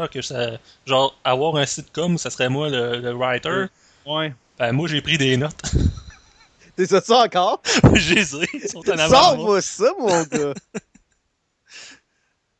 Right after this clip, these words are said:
Speaker 1: Euh, ce que c'est que j'avais mis, j'ai dit, ouais, c'est, c'est, euh, ça va être présenté à V, puis ça va avoir un, un genre de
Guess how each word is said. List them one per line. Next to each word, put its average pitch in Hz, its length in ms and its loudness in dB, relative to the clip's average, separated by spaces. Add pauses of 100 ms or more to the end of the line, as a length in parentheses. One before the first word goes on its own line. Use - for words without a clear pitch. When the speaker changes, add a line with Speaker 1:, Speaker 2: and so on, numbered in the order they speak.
(140)
Speaker 1:
Euh, 156 520 -6
ce - 80 -16
que 185 100 -18
c'est 208 80 -18
que 175 60 -20
j'avais 160 240 -12
mis, 180 120 -10
j'ai 147 140 -16
dit, 135 220 -16
ouais, - 140 -6 (100)
c'est, - 180 -4
c'est, 151 340 -8
euh, 143 360 -4
ça 151 180 -8
va 143 140 -10
être 170 80 -18
présenté 156 460 -8
à 151 180 -4
V, 139 260 -14
puis - 80 -20
ça - 100 -12
va 135 100 -14
avoir 143 220 -8
un, 123 300 -12 (100)
un 127 140 -12
genre 139 220 -14
de 120 460 -14